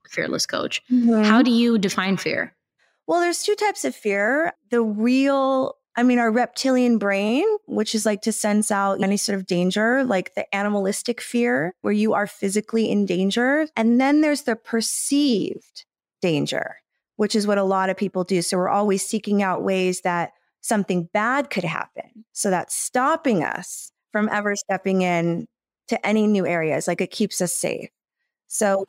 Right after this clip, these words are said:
Speaker 2: one is a perception of danger, and one is, like, a real threat of physical danger. And what I even realized doing the Fearless journey was that your body doesn't know the difference.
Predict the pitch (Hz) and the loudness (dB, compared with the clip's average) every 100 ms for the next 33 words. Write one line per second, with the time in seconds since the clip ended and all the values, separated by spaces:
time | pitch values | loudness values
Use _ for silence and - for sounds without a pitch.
0 | 220 247 240 226 - 214 - - 190 - | -2 0 0 -2 -2 -4 -2 -2 -4 -4
1 | - 262 285 294 262 254 262 277 269 277 | -2 2 2 2 -2 0 2 2 2 0
2 | 247 208 196 196 190 185 185 180 180 165 | 0 2 2 0 0 -2 -2 0 -2 -4
3 | - - - _ _ - - - 170 170 | -6 -6 -8 _ _ -10 -10 -4 -2 -2
4 | - - - - - - _ _ _ _ | -4 -6 -8 -8 -10 -12 _ _ _ _
5 | _ _ _ - 214 202 202 202 214 285 | _ _ _ -4 0 2 2 2 0 2
6 | 269 220 196 190 185 180 185 - 196 190 | 2 2 2 2 0 -2 -4 -2 0 0
7 | 190 202 190 185 - - - - 208 240 | -2 -2 0 -2 -4 -8 -10 -4 0 2
8 | 240 185 175 185 185 190 190 185 180 - | 2 2 0 0 -2 -2 0 0 -4 -8
9 | _ _ _ _ _ _ _ - 196 262 | _ _ _ _ _ _ _ -4 -2 0
10 | 220 240 302 277 254 247 226 208 226 - | 0 2 2 2 2 4 2 2 -2 -4
11 | - - - - | -8 -8 -14 -20